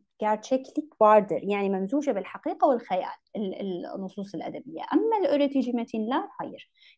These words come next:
Gerçekçilik hiçbir şekilde değiştirilmez, olduğu gibi aktarılır. فهي بتوص-، بتعطينا الحقيقة مثل ما هي، ما بتتغير أبدًا. Edebi metinler, nusus-ül edebiye, okuyucuda heyecan uyandırmak, edebi zevki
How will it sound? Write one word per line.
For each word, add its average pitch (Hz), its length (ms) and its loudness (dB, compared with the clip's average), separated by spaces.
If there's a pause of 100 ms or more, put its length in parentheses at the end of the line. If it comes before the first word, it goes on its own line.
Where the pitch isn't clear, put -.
Gerçekçilik 202 840 -2
hiçbir 440 280 4
şekilde 165 500 -8
değiştirilmez, 302 760 0
olduğu 202 360 -2
gibi 196 180 -4
aktarılır. - 540 -10 (120)
فهي 208 380 -2
بتوص-، 185 520 -8
بتعطينا 269 520 -2
الحقيقة 302 520 -2 (360)
مثل 285 480 6
ما 170 200 -2
هي، 170 160 -8
ما 202 120 2
بتتغير 185 520 -6 (100)
أبدًا. - 220 -18 (760)
Edebi 320 280 6
metinler, 349 500 6
nusus-ül 277 360 -2
edebiye, 285 420 4
okuyucuda 240 560 -2
heyecan 233 460 -2
uyandırmak, 269 640 0
edebi 202 300 -8
zevki 220 340 -4